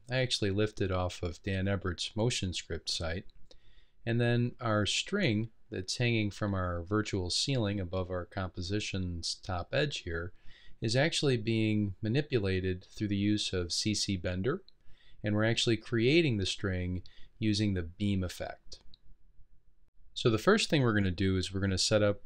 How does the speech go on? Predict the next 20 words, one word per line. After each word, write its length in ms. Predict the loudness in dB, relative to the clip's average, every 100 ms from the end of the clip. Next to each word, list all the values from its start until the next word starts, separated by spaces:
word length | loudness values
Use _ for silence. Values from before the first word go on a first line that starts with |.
| -10
our 260 | -2 -2 -2
hanging 500 | 0 0 2 2 2
sign 520 | 0 0 2 2 0
composition. 840 | -2 -8 -8 -10 -8 -8 -10 -12 -20 -16 -14 -14 -16 -4
And 80 | 0
that's 200 | 2 4
actually 400 | 2 2 2 4
already 320 | 6 6 4 2
been 240 | 2 0
designed 580 | 0 -2 0 2 0 -2
in 200 | -10 -10 -2
Illustrator. 680 | 2 2 0 -4 -4 -6 -10 -16 -20 -20 -20 -20 -8 -2
And 100 | -2
if 140 | 0
I 60 | 0
double 260 | 0 0
click 340 | 0 0 0 -2
my 140 | 0
imported 560 | -2 0 0 0 -2 -2
composition 800 | -2 -2 -4 -2 -2 -2 -4